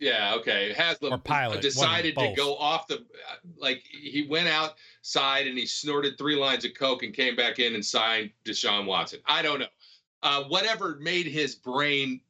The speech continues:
Speaker 1: go in that direction and do something that was insane, 'cause it was insane, um, to do. He's, he's, that's the cause of, of all of this. There's no question about that. There's no collusion, though.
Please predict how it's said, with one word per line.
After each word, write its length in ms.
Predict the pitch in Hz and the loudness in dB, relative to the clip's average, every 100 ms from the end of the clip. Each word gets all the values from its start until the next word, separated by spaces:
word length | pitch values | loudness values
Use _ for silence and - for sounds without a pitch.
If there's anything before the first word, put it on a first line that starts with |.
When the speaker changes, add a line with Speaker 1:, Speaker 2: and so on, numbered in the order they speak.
| 131 | -4
Speaker 1:
go 520 | 147 143 135 131 127 _ | 0 2 0 -2 -4 _
in 140 | 139 127 | -4 0
that 220 | 127 117 | -2 -2
direction 540 | 117 120 120 - 107 | -2 0 0 -4 -6
and 220 | 107 110 107 | -4 -4 0
do 180 | 139 | -2
something 540 | 131 143 123 135 120 110 | 2 0 0 0 -2 0
that 280 | 110 110 113 | 0 0 -2
was 300 | 110 104 - | -2 -2 -2
insane, 800 | 113 98 - 147 131 92 85 - - | -6 -4 -2 0 0 0 -4 -10 -20
'cause 260 | - 147 139 | -2 0 0
it 160 | 151 | -2
was 340 | 131 131 131 - - | -2 0 0 -2 -2
insane, 1000 | 123 104 90 - 156 160 123 92 87 - _ _ _ _ _ | -2 0 -2 0 2 2 0 -2 -6 -12 _ _ _ _ _
um, 540 | 120 113 110 104 101 92 _ _ | 0 2 2 0 -4 -12 _ _
to 140 | - 131 | -6 -2
do. 520 | 131 147 87 90 90 _ _ _ _ _ _ _ | 0 0 -2 -6 -10 _ _ _ _ _ _ _
He's, 320 | 190 202 - - | -2 0 -4 -8
he's, 360 | - 226 262 165 | 0 2 2 0
that's 280 | 214 220 - | 0 0 -2
the 100 | 214 | -4
cause 320 | - 208 196 | -2 -2 -2
of, 100 | 160 - | -8 -8
of 100 | 160 - | -8 0
all 280 | 165 160 | 2 2
of 120 | 131 - | -2 -8
this. 280 | _ - _ | _ -20 _
There's 120 | 131 | -4
no 100 | 170 | -4
question 400 | - 160 - 127 | 0 -2 -2 -6
about 280 | - 110 - | -2 -2 -4
that. 180 | - - _ _ _ - | -14 -16 _ _ _ -6
There's 140 | 165 | 0
no 140 | 233 226 | 0 0
collusion, 840 | 185 151 135 160 175 123 110 90 | 0 0 2 2 2 0 -2 -2
though. 280 | 80 - | -10 -14